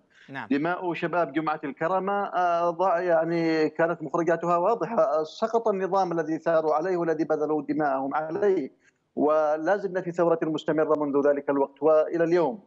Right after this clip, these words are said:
Speaker 2: آه، دماء جمعة الكرامة ليست، لا نستطيع أن نقول عنها أنها مذبحة جنائية بصورة يعني مباشرة، إنما هي قضية سياسية، بذلوا دماءهم مقابل قضية، وبالتالي نحن نقزم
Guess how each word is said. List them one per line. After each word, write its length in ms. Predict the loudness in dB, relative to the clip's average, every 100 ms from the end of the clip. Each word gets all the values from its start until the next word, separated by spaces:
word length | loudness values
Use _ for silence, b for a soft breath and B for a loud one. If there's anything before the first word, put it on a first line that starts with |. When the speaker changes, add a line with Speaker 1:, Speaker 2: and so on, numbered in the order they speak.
| _ _ _ 2
Speaker 2:
آه، 340 | 4 4 0 -4 _ _ _ -6
دماء 440 | 0 0 2 0
جمعة 340 | -2 -2 0 -2
الكرامة 440 | 0 2 2 2
ليست، 400 | 2 0 -2 0
لا 320 | 0 0 0
نستطيع 340 | -2 -4 0 0
أن 260 | 0 -2
نقول 260 | -2 0 0
عنها 260 | 0 -4
أنها 160 | -2 -2
مذبحة 400 | -2 -4 -8 -4 -4
جنائية 680 | -2 -2 -2 -2 -2 -2
بصورة 800 | -2 -6 -6 -6 -8 -2 -2 -2 -4 -4 -2
يعني 560 | 0 0 -2 -4 -4 -2
مباشرة، 640 | -2 0 -2 0 -2 -2
إنما 320 | -4 -2 -2
هي 260 | 0 0 -2 b b b _
قضية 440 | -4 -2 -2 -2 -2
سياسية، 760 | -2 -2 0 -2 -4 -2 0
بذلوا 520 | -2 -4 -4 -2 -4 -2
دماءهم 600 | -2 0 -2 -2 -2 -2
مقابل 640 | 0 2 2 0 -4 -2 0
قضية، 400 | 0 0 0 0
وبالتالي 540 | -2 -4 -4 -4 -4
نحن 260 | -6 -6 -4
نقزم 840 | -4 -2 -2 -4 -2 -2 -2